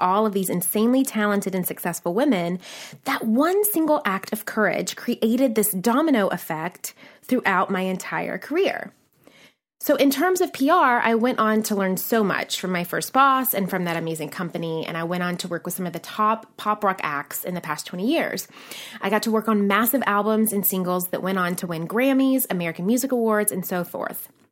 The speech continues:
Then I got an amazing opportunity to work with some really fantastic publishing houses, including HarperCollins and Simon and Schuster, spearheading book campaigns that went on to break New York Times bestselling records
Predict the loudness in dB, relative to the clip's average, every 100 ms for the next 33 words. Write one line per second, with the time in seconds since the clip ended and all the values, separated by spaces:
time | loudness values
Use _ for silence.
0 | _ _ _ -10 -2 2 2 4 2 2
1 | 2 2 2 2 2 2 2 0 -2 -4
2 | -4 -2 -2 -2 -2 -4 -6 -16 -16 -18
3 | -16 -4 0 0 0 -2 0 0 -2 -2
4 | 0 0 0 -2 -2 -4 -4 -6 -6 -4
5 | -6 -6 -6 -4 -4 -2 -4 -2 0 2
6 | 2 2 -2 -2 -4 -4 -4 -4 -6 -6
7 | -6 -6 -6 -6 -6 -8 -6 -4 -4 -6
8 | -14 -18 -12 -4 2 2 4 2 4 2
9 | 0 0 -2 -2 -2 0 0 0 0 -2
10 | -2 -2 -2 -2 2 2 2 -2 -2 -2
11 | 0 0 0 0 -2 -2 -4 -4 -4 -6